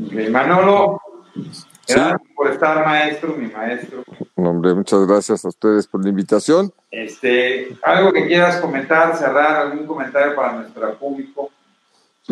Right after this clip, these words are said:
Speaker 2: Pues yo creo que es importante, eh, eh, y creo que es parte de lo que habías discutido hace un ratillo, es la educación en casa es importantísima. La orientación en casa,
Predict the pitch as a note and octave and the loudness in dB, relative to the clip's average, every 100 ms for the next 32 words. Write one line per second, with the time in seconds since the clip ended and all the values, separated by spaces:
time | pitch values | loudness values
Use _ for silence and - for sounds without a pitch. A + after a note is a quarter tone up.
0 | E3 - E3 D3+ G#3+ G#3 G3+ F#3+ F#3 F3+ | -6 -2 0 2 4 2 2 -2 -4 -2
1 | E3 D3 D#3 D#3 E3+ D3 _ _ _ _ | -2 0 0 2 0 0 _ _ _ _
2 | A#2 - G#2+ - G#3 B2 - - D3 B2+ | -2 0 -4 -4 -8 -4 0 0 -2 -6
3 | A2 G2+ _ _ - B2 C#3+ A#2+ A2+ G#2+ | -8 -14 _ _ -2 0 0 -2 0 0
4 | G#2 G2+ G#2 G2+ A#2+ A#2 A2+ - G#2 A2+ | 0 0 -2 0 0 -2 -6 -12 -8 -2
5 | A2+ G#2+ A#2 G#2+ - A#2 A2 A#2 A#2+ _ | -2 -2 -4 -4 -4 -2 0 0 -2 _
6 | _ _ _ A#2+ B2 A#2+ A2+ B2+ - D#3+ | _ _ _ 2 2 2 -2 -2 -2 -2
7 | D#3 C3+ C#3 B2 - A2+ - F#2 G2+ F#2 | -2 -2 -4 -4 -6 -4 -4 -4 -2 -2
8 | G#2 - E2 D2+ - - _ _ _ _ | -4 -6 -6 -10 -16 -20 _ _ _ _
9 | - A2 A2+ A2+ A2+ A#2 A#2 A#2 A2+ C3+ | -2 2 4 4 2 -2 -4 -4 -6 -4
10 | B2+ C3 A2 C3 B2+ D3 E3 | -4 -4 0 0 0 -4 -6